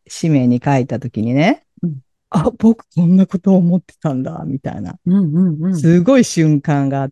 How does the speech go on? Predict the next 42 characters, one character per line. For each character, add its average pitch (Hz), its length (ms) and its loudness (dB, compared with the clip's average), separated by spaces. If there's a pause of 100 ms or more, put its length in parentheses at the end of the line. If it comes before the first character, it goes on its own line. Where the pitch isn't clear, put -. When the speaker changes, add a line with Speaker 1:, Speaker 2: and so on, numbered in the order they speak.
(160)
Speaker 1:
て、 147 380 0
Speaker 2:
う 190 80 0
ん。 175 220 2 (1500)
Speaker 1:
な 226 100 0
ん 262 80 2
か 202 80 2
や 196 100 4
っ 202 140 -6
ぱ 247 140 2
り 190 160 0 (120)
秘 - 240 -6
め 392 160 -2
た 214 140 2
も 190 140 0
の 175 160 0
は 165 120 2
あ 208 80 2
る 214 120 -2
け 156 120 0
ど 147 100 -2
も、 147 140 0
言 226 340 2
語 254 160 0
化、 226 320 -2
だ 175 140 -2
か 165 80 0
ら、 139 180 0 (300)
な 233 140 -2
ん - 20 -2
か 180 140 0
無 190 180 4
意 302 100 4
識 - 220 -8
で 175 140 0
こ 139 440 -2
う - 60 -8
思 233 220 0
っ 285 40 -4
て 185 220 -4
る 156 140 -4
け 143 160 -6
ど、 - 60 -12